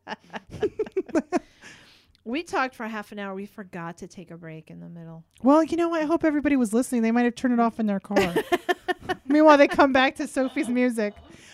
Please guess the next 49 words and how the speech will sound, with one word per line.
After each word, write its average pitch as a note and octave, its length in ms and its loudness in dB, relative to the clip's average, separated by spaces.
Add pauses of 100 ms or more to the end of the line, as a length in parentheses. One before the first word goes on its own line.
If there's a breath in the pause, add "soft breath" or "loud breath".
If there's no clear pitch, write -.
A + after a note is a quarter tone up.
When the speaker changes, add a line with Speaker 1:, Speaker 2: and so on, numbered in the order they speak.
(140 loud breath)
Speaker 1:
I D#4 120 6
had, F4 260 8
I, D4 100 6
you C#4+ 140 0
know, D4+ 140 4
I'm C#4+ 220 0
glad B3+ 280 0
we A#3+ 100 -4
talked G3+ 360 -8
about F3 220 -8
it. G3 40 -12
I A3 40 -8
hope C4+ 200 0
Speaker 2:
Yeah, G#3+ 220 0
Speaker 1:
this, F#3+ 100 -6
Speaker 2:
it A#3+ 60 -2
was A#3 200 -4
Speaker 1:
if C#4 160 2
this F4 200 0
Speaker 2:
quite E4 180 -2
a - 40 -6
Speaker 1:
reaches D#4 120 -4
five C#4 320 2
Speaker 2:
topic. E3 100 -16
Speaker 1:
people, D#4+ 560 0 (200 soft breath)
if A#3+ 140 -8
five C#4 260 -6
people C#4 260 -6
got B3 240 -6
something C4 300 -6
out B3+ 140 -6
of B3 60 -6
this, B3+ 280 -8
one A#3+ 260 -6
person B3 320 -8
gets A#3+ 220 -10
out B3 180 -6
of A#3+ 80 -12
it, B3 100 -10 (300 soft breath)
I'm A3+ 160 -4
happy. F#3+ 420 -6
Susan, B3+ 360 -2
if B3+ 160 -2
we C4 60 0
were B3+ 100 2
able A#3+ 180 0
to A#3 100 -2
help A#3 300 -4
you, B3+ 180 -2